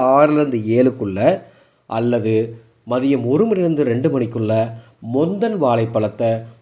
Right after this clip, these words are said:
பசுமாட்டிற்கு நீங்கள் தந்தீர்கள் என்று சொன்னால், பணக்கஷ்டம் நிச்சயமாக தீரும், கடன் பிரச்சனை நிச்சயமாக தீரும், விரய செலவு நிச்சயமாக குறையும். செவ்வாய்க்கிழமையில தரணும், அதான் முக்கியம். அதற்காக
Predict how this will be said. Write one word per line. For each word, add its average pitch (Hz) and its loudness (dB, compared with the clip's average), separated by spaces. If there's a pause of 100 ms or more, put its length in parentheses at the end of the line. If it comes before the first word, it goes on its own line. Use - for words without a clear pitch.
பசுமாட்டிற்கு 160 0 (320)
நீங்கள் 131 2 (280)
தந்தீர்கள் 185 0
என்று 147 0
சொன்னால், 117 -2 (380)
பணக்கஷ்டம் 214 0 (220)
நிச்சயமாக 220 2
தீரும், 120 0 (520)
கடன் 214 0
பிரச்சனை 226 0 (180)
நிச்சயமாக 214 0
தீரும், 147 4 (480)
விரய 214 4
செலவு 226 2 (160)
நிச்சயமாக 202 2
குறையும். 113 -2 (100)
செவ்வாய்க்கிழமையில 170 2
தரணும், 120 0
அதான் 123 2
முக்கியம். 113 -6 (300)
அதற்காக 170 4